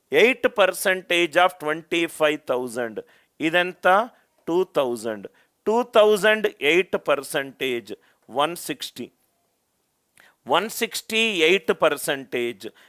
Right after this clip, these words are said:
ఎంత అవుతుంది? ట్వెల్వ్ పాయింట్ ఎయిట్. ట్వెల్వ్ పాయింట్ ఎయిట్. డైరెక్ట్గా క్వశ్చన్ చూడంగానే మీకు ఆన్సర్ వస్తుంది.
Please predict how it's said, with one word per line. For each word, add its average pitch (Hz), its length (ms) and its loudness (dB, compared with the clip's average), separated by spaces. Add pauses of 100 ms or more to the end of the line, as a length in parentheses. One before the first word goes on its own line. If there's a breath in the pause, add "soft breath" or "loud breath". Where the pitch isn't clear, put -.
(140 soft breath)
ఎంత 165 240 -2
అవుతుంది? 185 500 0
ట్వెల్వ్ 165 600 0
పాయింట్ 147 440 -4
ఎయిట్. - 480 -18 (420)
ట్వెల్వ్ 175 400 2
పాయింట్ 147 340 -4
ఎయిట్. 123 320 -12
డైరెక్ట్గా 185 840 2 (300 soft breath)
క్వశ్చన్ 208 360 0 (180)
చూడంగానే 220 680 2
మీకు 190 260 -2
ఆన్సర్ 165 320 0
వస్తుంది. 147 540 -4